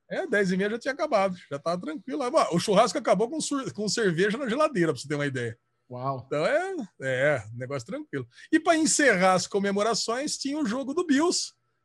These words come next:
Speaker 1: né? A final de conferência do Bills contra o Chiefs. Cara, e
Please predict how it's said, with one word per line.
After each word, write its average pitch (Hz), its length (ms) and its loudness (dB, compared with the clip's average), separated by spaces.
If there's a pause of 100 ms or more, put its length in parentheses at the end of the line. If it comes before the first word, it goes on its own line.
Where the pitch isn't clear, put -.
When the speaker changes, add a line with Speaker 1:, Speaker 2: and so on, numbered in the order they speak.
Speaker 1:
né? 160 140 2 (220)
A - 40 -4
final 170 380 2
de 160 80 -2
conferência 190 680 0
do 294 140 -6
Bills 185 480 0
contra 185 440 0
o 175 140 0
Chiefs. - 560 -4 (400)
Cara, 165 380 4
e 254 160 -2